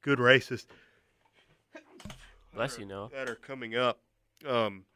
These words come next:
Speaker 1: three very big historic races as well. Obviously, Netherlands being one of the oldest on the F one calendar, and then Monza,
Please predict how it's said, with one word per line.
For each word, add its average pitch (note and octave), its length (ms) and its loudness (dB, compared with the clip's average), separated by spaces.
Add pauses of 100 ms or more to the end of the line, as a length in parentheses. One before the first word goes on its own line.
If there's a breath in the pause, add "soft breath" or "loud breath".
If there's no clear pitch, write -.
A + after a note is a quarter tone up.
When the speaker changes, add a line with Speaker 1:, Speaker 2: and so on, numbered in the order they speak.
(960 loud breath)
Speaker 1:
three B2+ 240 -2
very B2 380 2
big A#2 300 -6
historic A#2 540 -2
races A2 400 -4
as G2 140 -18
well. G#2+ 240 -4
Obviously, A2 640 -6 (1080)
Netherlands A#2+ 480 0
being G#2 360 -8
one A2+ 80 -4
of A2 60 -4
the G2+ 100 -10
oldest G2+ 560 -10
on G#2 140 -14
the G2+ 120 -10
F G#2 160 -8
one G2+ 140 -14
calendar, G2+ 580 -6 (540 soft breath)
and G2+ 100 -16
then G#2 220 -12
Monza, G#2 640 -2